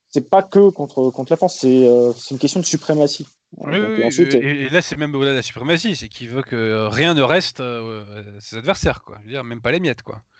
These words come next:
Speaker 2: C'est
Speaker 1: Oui, mais, mais en, là, là-dessus, je mettrais, euh, alors, je mettrais un peu plus dans mon vin là-dessus. Euh, c'est que Soros, c'est, il y a, on, on dit toujours que les mecs, les, les mecs les plus influents, c'est ceux qu'on voit pas. Euh, Soros, on le voit beaucoup. Il y a d'autres acteurs qui sont derrière, il y a des noms dont on entend, euh,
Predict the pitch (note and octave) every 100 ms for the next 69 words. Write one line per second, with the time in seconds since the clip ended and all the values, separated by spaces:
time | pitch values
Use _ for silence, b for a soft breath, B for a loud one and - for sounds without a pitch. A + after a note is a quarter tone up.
0 | b b b b _ - - A3 D3+ -
1 | E3+ - D#3+ _ _ F#3 A3 G3+ B3 G#3
2 | D#3 E3 D3 C3+ A#2+ A#2+ - C#3+ - D3
3 | C3+ D#3+ C3+ B2 D3 D3+ - D#3+ - b
4 | b - C3+ C3+ C3+ B2 - C3+ C#3+ C3
5 | C#3 B2+ - D3 C3+ F#3+ G3 - - C3
6 | C3 B2 A#2 C#3 - C#3+ - C3+ - B3+
7 | E3 E3 - C3+ C3 F3+ F#3+ D3+ D#3 C#3
8 | F3+ F#3+ A#2 D#3 D3+ C3 B2+ B2+ _ _
9 | _ _ _ _ - A#2+ B2 A#2 - -
10 | - D3+ E3+ - C#3+ C#3 C#3+ - - _
11 | _ A#2+ A#2+ A#2+ B2+ E3 E3 C#3 C3 A#2
12 | A2 C3 G3 E3+ A2 A#2 B2 C#3 A2 -
13 | G#2+ G#2+ A2 A#2 A2 G#2+ G#2 G2+